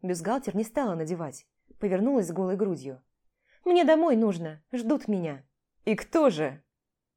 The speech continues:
Я не ответила. Костя не уходил, пока я не собралась. «Подвезти?»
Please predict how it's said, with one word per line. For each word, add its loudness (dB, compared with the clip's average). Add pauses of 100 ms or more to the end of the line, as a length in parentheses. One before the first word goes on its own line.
(280)
Я 6
не 2
ответила. -6 (380)
Костя -2
не 2
уходил, -2
пока -8
я -4
не -6
собралась. -8 (880)
«Подвезти?» -2